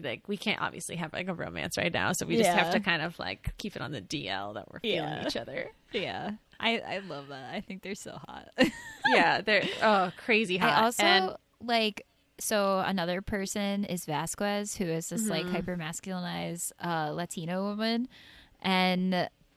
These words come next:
Speaker 2: like, a lot of people have, like, varying things to say about her,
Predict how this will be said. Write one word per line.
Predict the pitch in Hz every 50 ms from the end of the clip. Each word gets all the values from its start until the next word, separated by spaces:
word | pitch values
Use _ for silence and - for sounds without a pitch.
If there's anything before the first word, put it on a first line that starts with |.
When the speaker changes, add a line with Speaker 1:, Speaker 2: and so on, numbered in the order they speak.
| _ _ _ _ _ _ _ _ _ - -
Speaker 2:
like, | 202 185 - - -
a | 185 196
lot | 190 185 190 208
of | 226 -
people | - 254 - - 277 269 277
have, | 254 214 190 180 170 175 - - - _ - - -
like, | 185 165 151 - - - _ _ -
varying | 170 180 185 165 160 160 170 175 180 180 - - _ _ _ _ - -
things | 190 165 151 170 175 -
to | 185
say | 180 - - 135 139 120 143 170 - - -
about | 190 190 180 190 202
her, | - - - 240 233 247 269 302